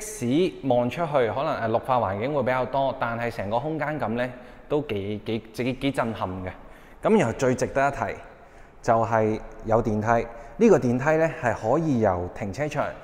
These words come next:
直接去到主人房。咁如果因為有時屋企人可能會有老人家，呃，好多時候都會擔心就係老人家出入會唔太方便，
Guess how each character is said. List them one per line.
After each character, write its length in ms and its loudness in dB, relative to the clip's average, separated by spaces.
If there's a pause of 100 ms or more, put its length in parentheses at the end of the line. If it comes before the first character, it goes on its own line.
(200)
直 200 2
接 160 -2
去 460 2
到 220 6 (120)
主 140 -2
人 180 0
房。 260 -2 (560)
咁 380 6
如 60 2
果 260 6
因 160 2
為 100 4
有 160 2
時 260 -2
屋 180 2
企 80 -4
人 260 0
可 80 0
能 280 0
會 120 2
有 180 2
老 200 4
人 140 -4
家， 280 -2 (420)
呃， 260 2
好 340 0
多 180 2
時 240 -4
候 140 0
都 160 -2
會 120 2
擔 300 -2
心 220 -2
就 80 -2
係 80 0
老 140 2
人 120 -6
家 140 -4
出 160 -8
入 200 -6
會 160 -4
唔 140 -10
太 160 -6
方 260 -4
便， 200 -6